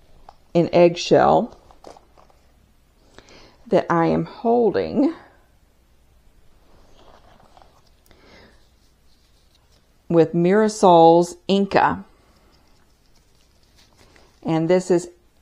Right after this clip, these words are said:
sixty-four, look at that shine, sixty-four percent viscose, thirty-six percent baby alpaca.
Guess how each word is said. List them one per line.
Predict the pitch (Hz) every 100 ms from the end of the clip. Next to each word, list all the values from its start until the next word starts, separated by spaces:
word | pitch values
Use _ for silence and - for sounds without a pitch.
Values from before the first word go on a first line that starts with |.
| _
sixty-four, | - - 254 254 - 247 - - 208 208 208 208 220 _ _ _ _ _
look | -
at | -
that | - -
shine, | 160 - 175 170 170 _ _ _ _ _ _
sixty-four | - 247 240 233 196
percent | 202 196 202 175 160
viscose, | 185 - 202 185 190 190 - _ _ -
thirty-six | 196 190 196 202 196 -
percent | - 185 - 175 -
baby | - 170 165 -
alpaca. | 156 151 - 165 - - -